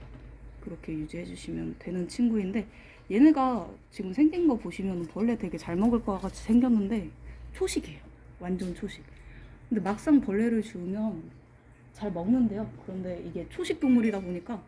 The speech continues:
주면은 좋지는 않아요. 얘네들이 진화를 하기로, 오,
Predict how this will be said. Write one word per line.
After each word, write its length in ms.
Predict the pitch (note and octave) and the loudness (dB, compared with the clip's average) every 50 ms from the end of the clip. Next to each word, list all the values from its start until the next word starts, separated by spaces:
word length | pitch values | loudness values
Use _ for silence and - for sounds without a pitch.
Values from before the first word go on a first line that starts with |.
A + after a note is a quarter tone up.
| - - - - - - - - - - - | -20 -20 -20 -20 -20 -20 -20 -20 -20 -20 -8
주면은 380 | - - G#3+ A3+ A#3 A3 F#3+ | 0 6 6 8 8 8 6
좋지는 480 | E3+ - - - - - A#3+ A3+ G3 E3+ | 4 -4 -8 -6 0 2 2 2 2 0
않아요. 280 | D#3+ D#3 D#3 D#3 D#3+ - - - - - A3+ F#3+ | -4 -8 -8 -10 -12 -14 -18 -20 -20 -10 -2 -2
얘네들이 500 | - F3+ F#3 F3+ - F3+ E3+ F3+ E3+ E3+ - - - - - - - - - - - - - - - - - _ _ _ _ - _ - | -2 -2 -2 -6 -8 -8 -8 -8 -10 -10 -12 -16 -20 -20 -20 -20 -20 -20 -20 -20 -20 -20 -20 -20 -20 -20 -20 _ _ _ _ -20 _ -16
진화를 500 | - - G3+ G#3 G#3 G3+ G3+ G3+ G3 G3+ | -8 -2 0 0 2 2 2 0 0 2
하기로, 540 | A#3+ C4+ C4 C#4 C#4 A#3+ A3+ A3 G3+ D#3+ - - - - - - - - - - - - | 0 2 2 2 4 4 4 2 2 0 -4 -8 -14 -20 -20 -20 -20 -20 -20 -20 -16 -10
오, 80 | - A3+ | -10 -10